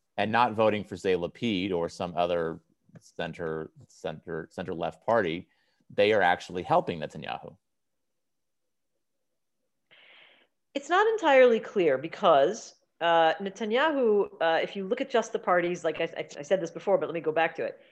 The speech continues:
Speaker 2: If you look at just the parties that are currently pledging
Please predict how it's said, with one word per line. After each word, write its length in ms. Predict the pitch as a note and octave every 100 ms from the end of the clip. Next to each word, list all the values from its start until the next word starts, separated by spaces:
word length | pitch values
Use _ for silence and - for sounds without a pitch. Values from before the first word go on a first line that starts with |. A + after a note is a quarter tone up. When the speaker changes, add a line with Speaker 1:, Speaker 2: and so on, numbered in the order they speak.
| _ _ _
Speaker 2:
If 120 | F3+
you 60 | G#3+
look 120 | C#4+
at 60 | D#4
just 180 | C#4+ C#4+
the 60 |
parties 380 | - B3 A#3 A3+
that 100 | F#3
are 60 | F#3
currently 760 | - - A3+ A3+ F#3 D3+ D#3+ _ _ _ _ -
pledging 540 | A#3+ A3+ E3+ A2